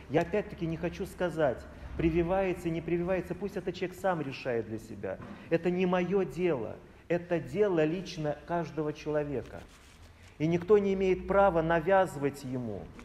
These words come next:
это. Мы смотрим на духовно-нравственное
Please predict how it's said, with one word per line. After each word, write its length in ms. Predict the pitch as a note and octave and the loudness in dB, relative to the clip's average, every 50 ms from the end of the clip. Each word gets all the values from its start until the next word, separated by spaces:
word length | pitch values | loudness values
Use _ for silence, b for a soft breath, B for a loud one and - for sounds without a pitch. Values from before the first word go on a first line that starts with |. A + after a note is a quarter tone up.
| - - | -18 -12
это. 360 | - - G#2 F#2+ - - F2 - - - - - - - - - - - - - - - - - - - - - - - - - - - - - - - - - - - - - - - - - - - | -10 -10 -10 -10 -12 -16 -16 -18 -18 -20 -20 -20 -20 -20 -20 -20 -20 -20 -20 -20 -20 -20 -20 -20 -20 -20 -20 -20 -20 -20 -20 -20 -20 -20 -20 -20 -20 -20 -20 -20 -20 -20 -20 -20 -20 -20 -16 -12 -6 0
Мы 180 | C#3 E3+ G3 F#3 | 2 4 4 4
смотрим 520 | - G3 G3+ A3 G#3+ G#3+ G3 G3 F#3 F3+ | 4 4 4 4 4 6 4 4 4 6
на 140 | F#3 F#3+ F3+ | 4 4 4
духовно-нравственное 1300 | D3 F#3 E3 - F#3+ A3 A3 F#3+ F#3+ F#3+ F#3 F#3 F#3 F#3+ G3 G#3+ A3 A3+ A3 - - - E3 E3 D#3+ D#3+ | 2 -2 -2 4 6 6 6 6 4 2 4 4 4 2 4 4 4 2 0 -4 -4 -4 0 0 0 0